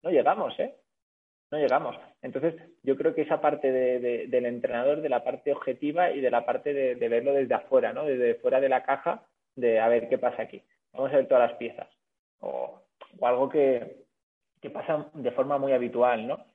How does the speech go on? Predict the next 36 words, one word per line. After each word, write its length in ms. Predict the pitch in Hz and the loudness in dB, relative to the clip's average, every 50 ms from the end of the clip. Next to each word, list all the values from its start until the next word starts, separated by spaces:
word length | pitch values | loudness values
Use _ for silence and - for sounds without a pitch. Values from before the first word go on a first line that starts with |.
| _ _ _ _ | _ _ _ _
Que, 760 | _ 127 120 117 113 110 110 107 107 107 113 - - - _ _ _ _ _ _ _ | _ -2 0 0 0 0 0 -2 -2 -4 -6 -8 -12 -16 _ _ _ _ _ _ _
que 80 | 127 | -10
es 80 | 117 - | -6 -2
que 100 | - 147 | -2 -2
el 80 | 123 | -2
corredor 440 | - - 123 - 113 110 117 123 - - | 2 0 2 2 2 2 2 0 0 0
se, 600 | 165 151 127 120 120 110 113 - - - - _ _ - | 0 2 2 2 0 0 -2 -4 -8 -12 -20 _ _ -10
se, 360 | 123 113 110 113 - - - _ | -8 -8 -8 -8 -10 -14 -12 _
se 60 | - | -10
aca-, 180 | 113 - - - | -8 -8 -8 -10
acaba 320 | - - - 120 127 135 135 | -8 -2 0 2 2 2 2
chamuscado, 760 | - 143 127 123 113 - - _ - 151 147 123 - - - _ | 2 0 0 0 -6 -10 -10 _ -2 -2 -2 -2 -6 -12 -18 _
¿no? 200 | - 135 160 139 | -10 -10 -8 -6
De, 320 | 139 123 120 117 113 113 | -4 -4 -2 -2 -4 -4
de, 140 | - 117 - - | -6 -10 -12 -8
de 120 | - 120 | -8 -8
entrenar, 520 | 117 113 - - 113 120 139 135 - - _ _ _ _ _ _ _ | -8 -8 -8 -8 -6 -4 -6 -6 -6 -12 _ _ _ _ _ _ _
eh, 500 | - 110 110 107 107 107 107 104 104 101 - _ _ _ _ _ _ _ | -6 -6 -4 -4 -4 -4 -4 -4 -6 -10 -14 _ _ _ _ _ _ _
a-, 640 | 65 - - - - - - - - - - - - | -10 -10 -8 -10 -12 -14 -16 -20 -16 -14 -14 -14 -14
acumula 400 | - - 127 123 127 131 131 127 | -14 -14 -8 -4 -2 0 0 0
muchas 300 | 135 131 131 - 135 - | 0 -2 -4 -4 -6 -4
competiciones 800 | - 135 123 127 123 - 117 113 - 170 185 190 190 190 170 147 | -4 -4 -2 -2 -2 -4 -4 -4 -2 -2 0 0 0 -2 0 0
y 40 | |
al 120 | 160 156 - | 0 -2 -2
final, 560 | - 123 123 131 151 175 185 208 208 220 - - - - - - 98 95 - - _ | -6 -6 -4 -2 0 0 0 -2 -6 -8 -14 -20 -20 -18 -18 -16 -18 -18 -20 -20 _
de 160 | - 135 127 120 | -10 -6 -4 -2
repente 360 | 117 117 - 135 135 135 135 | -2 -2 -2 -2 -4 0 0
llega 200 | 135 135 127 135 | 0 0 0 0
un 80 | 135 | -2
día 140 | 151 147 143 | -2 -2 -2
y 40 | 135 | -2
dice, 140 | 120 123 120 | -2 -4 -4
"A 240 | 120 117 113 110 - | -2 0 -2 0 0
tomar 280 | 127 131 143 143 139 | -2 0 0 -2 -2
por 140 | 127 120 - | -2 -6 -6
saco", 200 | - - - - | -6 -12 -14 -14